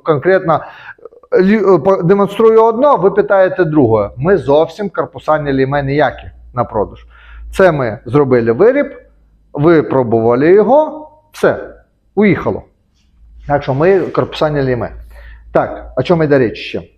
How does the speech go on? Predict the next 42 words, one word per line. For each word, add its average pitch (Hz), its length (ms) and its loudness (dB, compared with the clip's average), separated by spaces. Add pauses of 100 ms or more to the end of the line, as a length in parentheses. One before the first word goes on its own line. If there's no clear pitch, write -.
(240)
Е, 127 220 2
зараз 151 260 0
будемо 143 260 0
розбиратись. 156 600 0
Перед 135 280 -4
тим 156 200 -2
хотів 143 500 -2
би, 131 220 2
е, 123 460 2
декотрі 123 380 -2
вопроси 120 440 -6
з 107 40 -20
вами 120 240 -6
уточнити, 139 520 -4 (680)
так 123 880 2
як 107 120 -4
задають 127 400 2
те 127 100 2
питання. 104 460 -4 (720)
Багато 120 460 -2
дуже 120 500 0
різних 120 360 -4
питань, 185 380 0
так 120 180 -2
як 123 180 -6
много 127 400 2
хто - 240 -2
цікавиться, 202 580 -2
ну, 233 100 0
багато 160 420 0
дуже 123 240 0
людей 110 240 -2
цікавиться 185 500 -2
формами, 123 360 -2
ну, 170 140 0
не 151 80 2
кожен 139 300 0
собі 135 220 -4
дозволяє. 120 520 -2
Хтось - 320 -4
може 196 220 0
собі 180 200 0